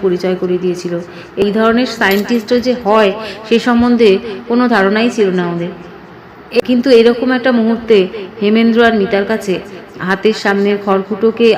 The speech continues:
আঁকড়ে ধরা ছাড়া আর কোনো উপায় ছিল না, তাই সেই চেষ্টাই করলো ওরা।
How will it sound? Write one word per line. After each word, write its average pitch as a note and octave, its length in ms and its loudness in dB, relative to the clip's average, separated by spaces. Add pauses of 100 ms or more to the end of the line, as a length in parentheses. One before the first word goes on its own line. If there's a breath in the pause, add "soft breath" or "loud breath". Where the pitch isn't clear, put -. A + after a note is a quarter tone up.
আঁকড়ে F#3+ 260 -2
ধরা G#3 220 -2
ছাড়া A#3+ 280 0 (400 loud breath)
আর G3+ 180 2
কোনো A3 220 2 (120)
উপায় G3 240 2
ছিল F#3 200 -2 (100)
না, D#3 60 -6 (520 loud breath)
তাই A#3 200 4
সেই B3 220 2
চেষ্টাই B3 380 0
করলো G3 340 2
ওরা। D#3+ 180 -2